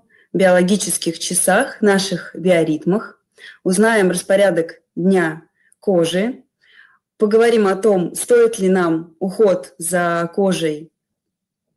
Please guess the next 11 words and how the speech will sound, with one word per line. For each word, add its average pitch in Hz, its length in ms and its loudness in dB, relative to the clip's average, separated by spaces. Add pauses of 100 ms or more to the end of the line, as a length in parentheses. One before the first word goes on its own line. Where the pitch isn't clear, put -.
(220)
подстраивать 185 800 0
под 180 220 0
определённое 170 800 2
время 160 640 0
суток, - 640 -4 (500)
нужно 220 340 4
это 180 300 2
или 165 320 0
это 165 380 0
всё 160 500 -4 (140)
ерунда, 175 680 2